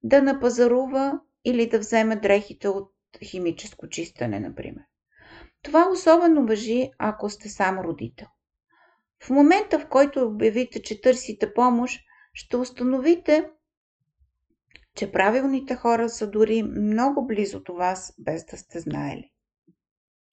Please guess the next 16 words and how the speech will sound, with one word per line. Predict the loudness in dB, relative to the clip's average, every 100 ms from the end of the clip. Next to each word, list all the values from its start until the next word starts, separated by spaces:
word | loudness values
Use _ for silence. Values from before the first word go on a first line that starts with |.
| _ _ _ _ -20 -6
На | 0 2
днешно | 2 2 0 0
време | 2 2 4
светът | 2 0 -6 -6 -10
около | -12 -6 -2
нас | 0 0 -4 -8
е |
станал | -6 -2 0 -2 -4 -8
много | -8 -4 0 0 0
сложен | -4 0 2 2 0 -6 -8 -10
и | -4
объркан. | -4 0 -2 -2 -10 -12 -12 _ _ _ _ _ _ _
Затова | -6 -6 0 2 2
успешните | 2 4 4 0 -2 -2
хора | 0 0 0
се | -2